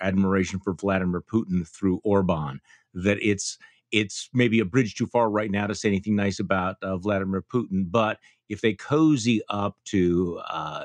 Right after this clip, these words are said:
i-, if they, if they cozy up to, uh, Putin's number one ally in Europe, Viktor Orban, apparently they, they consider that to be, uh,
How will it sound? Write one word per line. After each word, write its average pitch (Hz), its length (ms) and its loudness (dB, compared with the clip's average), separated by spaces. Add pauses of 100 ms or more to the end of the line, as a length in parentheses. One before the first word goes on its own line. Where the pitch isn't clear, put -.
i-, 107 140 -4
if 101 180 -2
they, 101 280 -2
if 104 120 -4
they 95 120 -2
cozy 101 440 0
up 95 140 -2
to, 90 200 2 (400)
uh, - 220 -12 (720)
Putin's 98 500 0
number 107 380 2
one 95 340 0
ally 95 440 -2
in 87 180 -2
Europe, 117 380 2
Viktor 101 340 -4
Orban, 92 540 0
apparently 95 420 -2
they, 90 180 0
they 92 160 -6 (120)
consider 95 340 -4
that 90 160 -2
to 98 80 -8
be, 85 260 -8 (440)
uh, 92 260 -2